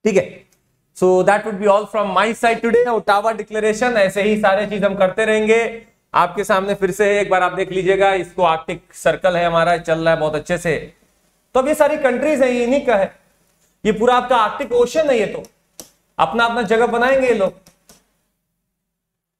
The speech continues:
डन, चलिए बहुत बहुत धन्यवाद आप सभी का। मिलते हैं आज दिन में भी, आज स्पेशल क्लास है, आज तीन बजे ही है, तो सब लोग तीन बजे पहुंच जाइएगा।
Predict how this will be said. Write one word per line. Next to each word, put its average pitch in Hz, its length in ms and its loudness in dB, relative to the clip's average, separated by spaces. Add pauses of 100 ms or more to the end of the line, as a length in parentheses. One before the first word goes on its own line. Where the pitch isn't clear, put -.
(1500)
डन, 247 200 2 (2500)
चलिए 165 480 -2
बहुत 165 160 4
बहुत 170 180 -2
धन्यवाद 180 340 0
आप 202 200 -2
सभी 196 140 -2
का। 214 120 0
मिलते 202 440 0
हैं 226 180 2
आज 190 400 0
दिन 170 220 2
में 196 200 0
भी, 196 160 2
आज 175 180 2
स्पेशल 170 360 -4
क्लास 156 280 -2
है, 170 80 0
आज 151 160 0
तीन 180 280 -2
बजे 165 200 0
ही 170 120 2
है, 151 100 2
तो 135 80 -6
सब - 120 0
लोग 165 180 -4
तीन 170 160 0
बजे 160 160 2
पहुंच 147 300 -2
जाइएगा। 123 400 0